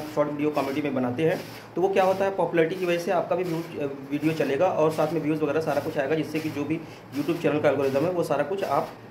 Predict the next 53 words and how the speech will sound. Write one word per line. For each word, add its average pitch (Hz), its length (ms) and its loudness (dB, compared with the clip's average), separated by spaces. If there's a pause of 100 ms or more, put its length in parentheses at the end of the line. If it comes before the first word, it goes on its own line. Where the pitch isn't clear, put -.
(100)
fulfill 160 240 0
करेंगे, 131 440 4 (380)
जो 127 120 -2
कि 156 260 2 (840)
सब्सक्राइबर 143 540 4
और 151 180 6
साथ 143 260 0
में 175 80 0
watch 143 240 2
आवर 135 120 4
भी - 120 -2
complete 143 400 -2
जल्दी 123 240 0
होगा। 117 200 4
दोस्तों, 117 320 2
तो 131 60 -2
वीडियो 156 200 0
कैसे 180 360 2 (340)
बनाना 143 280 4
है, 185 220 0
इस 170 120 -6
वीडियो 170 180 0
को 175 60 0
पूरा 180 200 2
देख 170 120 2
लेंगे 175 180 -2
तो 165 100 0
आपको 160 140 -4
समझ 160 200 0
में 156 120 2
आ - 40 4
जाएगा। 151 220 2
वीडियो 160 240 0
में 165 100 2
आगे 160 100 2
बढ़ने 160 160 0
से 165 100 -6
पहले 156 180 -2
आप 156 160 -4
लोगों 160 160 -2
से 160 100 -6
गुजारिश 143 340 -2
होगा, 160 120 -2
जो 147 120 -2
लोग 151 120 -2
भी 160 80 0
यार 160 140 2
channel 147 180 0
में 156 60 2
नए 151 80 2
हो, 151 100 -2
channel 143 160 -2
को 156 120 -2